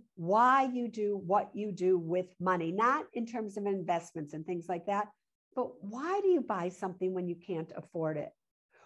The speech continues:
Why do you have fifty thousand pairs of earrings? Susie Orman still only has one pair for the past forty years.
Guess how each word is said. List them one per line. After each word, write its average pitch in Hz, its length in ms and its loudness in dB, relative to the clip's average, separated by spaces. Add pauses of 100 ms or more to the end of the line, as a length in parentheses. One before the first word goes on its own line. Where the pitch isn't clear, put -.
(140)
Why 277 420 4
do 381 80 6
you 320 140 4
have 220 280 2 (360)
fifty 220 280 0
thousand 190 500 2
pairs 180 300 0
of 175 220 -4
earrings? 180 680 2
Susie 175 260 0
Orman 220 260 2
still 202 260 0
only 220 220 4
has 233 200 0
one 254 340 2
pair - 380 -4 (540)
for 208 140 2
the 180 80 2
past 160 420 0
forty 160 300 4
years. 151 580 -4